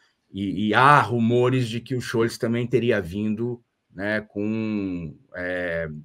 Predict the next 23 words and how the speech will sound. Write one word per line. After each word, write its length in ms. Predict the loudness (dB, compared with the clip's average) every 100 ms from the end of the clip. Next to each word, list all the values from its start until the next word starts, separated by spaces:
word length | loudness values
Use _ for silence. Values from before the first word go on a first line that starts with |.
| -6
uma 180 | -2
tentativa, 920 | 0 0 2 0 2 -2 0 2 2 0
né, 240 | 0 2
de, 400 | 2 -2 -4 -4
de 140 | -6 -4
que 80 | -4
a 80 |
China 420 | -2 -2 4 4 4
ajude 540 | 0 -2 -2 -2 -2
no 80 | -4
processo 480 | -4 -4 0 0 -2
de 100 | -6
negociação. 640 | -4 -4 -4 -6 -6 -12 _ _ _ _ _ _
Então, 160 | -2 2
acho 160 | 2 0
que 80 |
isso 160 | -2 0
foi 80 | 2
uma, 220 | 2 2
uma 200 | 2 0
reunião 200 | 0 0
muito 200 | 0 -2
importante. 640 | 0 0 2 2 2 -2